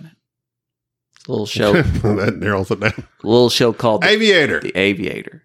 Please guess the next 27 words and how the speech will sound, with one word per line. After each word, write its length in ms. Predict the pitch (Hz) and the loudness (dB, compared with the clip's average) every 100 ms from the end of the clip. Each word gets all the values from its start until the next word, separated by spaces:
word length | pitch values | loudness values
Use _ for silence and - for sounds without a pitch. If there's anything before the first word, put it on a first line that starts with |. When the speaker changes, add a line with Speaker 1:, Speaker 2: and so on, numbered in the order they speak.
| - | -20
Speaker 2:
Gotcha. 340 | - - - _ _ | -20 -20 -20 _ _
Speaker 1:
It's 80 | - | -4
about 200 | 104 92 | -4 -2
Howard 600 | - - 120 123 127 127 | -6 -4 0 2 2 0
Hughes. 720 | 117 - 139 113 - - 202 - | -4 -4 -2 -2 -4 -10 -14 -12
Speaker 2:
Connected 400 | 87 80 - - | -12 -12 -16 -14
the 80 | |
planes. 580 | - - 92 95 87 117 110 | -12 -10 -12 -14 -16 -18 -8
Speaker 1:
Now, 140 | 104 | -6
Howard 540 | 92 101 127 147 165 170 | -6 -6 -2 2 2 2
Hughes 760 | 135 190 190 139 104 - - - | 0 2 4 4 2 -2 -8 -4
was 160 | 117 107 | -2 0
a 40 | |
man 680 | 110 123 135 120 - - - _ _ _ _ _ _ _ _ _ _ _ _ | 2 2 2 0 -6 -14 -20 _ _ _ _ _ _ _ _ _ _ _ _
that 380 | - 226 - _ _ - | -2 0 -2 _ _ -2
was 160 | 107 | 0
like 300 | 110 98 - | 2 -2 -2
the 180 | 151 113 131 131 | -2 0 2 4
Elon 320 | 131 117 113 | 4 2 2
Musk 420 | 113 113 101 - | 2 2 0 -4
of 80 | 104 | -4
the 80 | 87 | -4
twenties 540 | - 117 101 104 104 | -2 0 0 -2 -4
and 120 | 95 95 | -6 -2
thirties 400 | 101 - 190 - | -2 -2 -6 -10
and 100 | 104 | -6
forties. 500 | 107 101 175 - | -4 -4 -10 -14